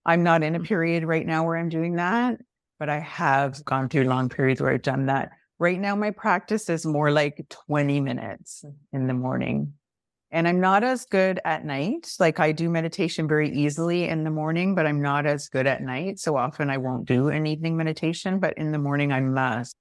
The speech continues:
Speaker 1: even just to set myself up for the day.
Speaker 2: And are you doing breath or what? Nothing or what?
Speaker 1: Sometimes I just set the alarm for twenty minutes and just sit there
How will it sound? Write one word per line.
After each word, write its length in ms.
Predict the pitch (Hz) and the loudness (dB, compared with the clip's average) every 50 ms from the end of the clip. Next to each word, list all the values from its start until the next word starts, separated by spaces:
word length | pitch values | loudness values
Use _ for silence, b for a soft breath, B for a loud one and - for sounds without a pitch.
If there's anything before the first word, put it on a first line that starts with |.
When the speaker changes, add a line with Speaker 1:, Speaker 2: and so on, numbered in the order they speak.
| - - | -16 -12
Speaker 1:
even 200 | 139 131 139 135 | -10 -8 -8 -8
just 240 | 127 147 139 - - | -8 -8 -10 -8 -4
to 80 | - 127 | -4 -2
set 260 | - - 131 - - | 0 0 -2 0 2
myself 380 | 135 131 127 - 135 135 127 - | 0 0 2 4 2 2 2 4
up 220 | 135 131 - - - | 2 2 0 0 -2
for 100 | 143 143 | -2 0
the 140 | 147 147 147 | 2 2 2
day. 400 | 151 143 143 151 165 185 208 - _ _ _ _ _ - | 2 4 4 4 2 0 -2 -6 _ _ _ _ _ -8
Speaker 2:
And 100 | - 220 | -4 0
are 80 | 226 220 | 0 2
you 140 | 220 220 226 | 2 0 0
doing 320 | 196 220 214 196 190 196 | 0 0 0 0 0 -2
breath 480 | 180 - 185 196 220 269 311 311 - _ _ - | -2 0 2 2 4 4 2 0 -2 _ _ -12
or 300 | - - 202 196 190 180 | -8 -4 -2 -2 -2 -2
what? 280 | 170 170 156 139 - - | -2 -4 -4 -4 -6 -8
Nothing 540 | 185 190 196 226 - - 285 277 277 277 247 | -8 -6 -6 -6 -6 -6 -6 -4 -2 -2 -2
or 100 | 208 170 | -2 0
what? 260 | 151 147 123 78 - _ _ _ _ _ _ _ _ _ _ _ - | 0 0 -2 -2 -4 _ _ _ _ _ _ _ _ _ _ _ -2
Speaker 1:
Sometimes 420 | - 339 349 - 370 427 415 - | -2 -2 0 2 0 0 2 4
I 100 | 349 294 | 4 4
just 300 | 233 240 233 240 - - | 4 4 2 0 0 0
set 180 | - 226 185 - 202 202 | 2 2 2 0 -2 -4
the 200 | 214 196 190 180 | 0 2 4 4
alarm 480 | 170 160 156 151 151 160 190 220 330 330 | 4 4 2 0 0 0 -2 -4 -6 -6
for 100 | - 233 | -6 -6
twenty 280 | - - 202 190 180 | -4 -2 -2 -2 0
minutes 320 | 175 170 165 185 214 - 190 | 0 -2 -2 -2 -2 -2 -2
and 80 | 180 | 0
just 240 | 175 165 156 - - | 0 0 0 -2 -2
sit 180 | - 143 - - | -4 -4 -2 0
there 300 | - 208 233 311 381 | 0 0 0 0 -2